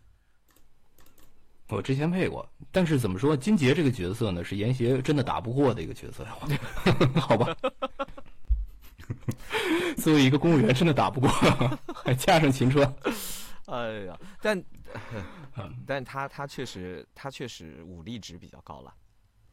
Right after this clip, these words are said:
Speaker 2: 你，你
Speaker 1: 对，非常高。
Speaker 2: 你要想想，他在那个丛林里面，好几个警察围他都围不住。
Speaker 1: 嗯。
Speaker 2: 嗯。
Speaker 1: 对，对，对。
Speaker 2: 天空配过，呃，那个配过反派吗？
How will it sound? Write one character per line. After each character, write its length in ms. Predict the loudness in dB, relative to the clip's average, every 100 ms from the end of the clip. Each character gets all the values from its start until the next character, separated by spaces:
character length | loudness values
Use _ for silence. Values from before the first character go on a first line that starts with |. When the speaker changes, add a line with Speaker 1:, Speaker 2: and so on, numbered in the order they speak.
| _ _ _ _
Speaker 2:
你， 180 | -16 -14
你 80 | -6
Speaker 1:
对， 100 | -6 -8
非 160 | -4 -4
常 160 | -4
高。 100 | -8 0 2
Speaker 2:
你 60 | 2
要 80 |
想 160 | 0 -2
想， 120 | -4
他 120 | -6
在 120 | -6 -4
那 80 |
个 60 | -4
丛 220 | -4 -6
林 140 | -6 -8
里 60 |
面， 260 | -10 -10 -10
好 160 | -10
几 140 | -10 -8
个 100 | -8
警 100 | -8
察 100 | -8
围 160 | -8 -10
他 140 | -8
都 60 | -6
围 120 | -6
不 80 | -6
住。 160 | -8 -10 -8
Speaker 1:
嗯。 80 | -8 -10 -12 -12 -8
Speaker 2:
嗯。 180 | -8 -6 -6 -8 -8 -8
Speaker 1:
对， 200 | 0 0 0
对， 160 | -4
对。 100 | -2
Speaker 2:
天 120 | 0 0
空 160 | -2
配 120 | -4
过， 160 | -4 -4 -6
呃， 220 | -6 -4 -4
那 100 | -6
个 60 |
配 140 | -6 -6
过 120 | -8
反 140 | -8
派 140 | -12 -14
吗？ 180 | -14